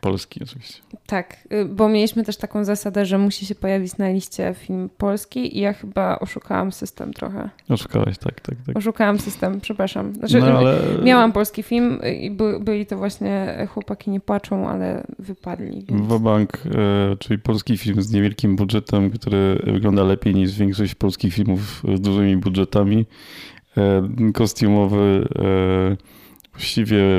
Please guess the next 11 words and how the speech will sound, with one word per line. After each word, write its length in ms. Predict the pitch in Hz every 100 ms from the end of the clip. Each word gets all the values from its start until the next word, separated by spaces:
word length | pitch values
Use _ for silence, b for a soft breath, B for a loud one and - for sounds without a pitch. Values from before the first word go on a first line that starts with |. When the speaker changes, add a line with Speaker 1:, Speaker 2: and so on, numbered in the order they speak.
| 92
Speaker 1:
prawie 320 | - 104 98
debiut, 540 | 90 101 98 92 - - 120 101 95
e, 40 | 92
Macholskiego, 840 | 101 98 95 - 98 95 98 98 110
zrobiony, 600 | 104 95 98 95 90 - - 104 101 107 107 B B B _ -
e, 120 | 95
z, 220 | - -
ze 300 | 98 95 98
znajomymi 420 | 98 104 101 104 98
ze 140 | 98
studiów. 640 | - 104 95 101 101 -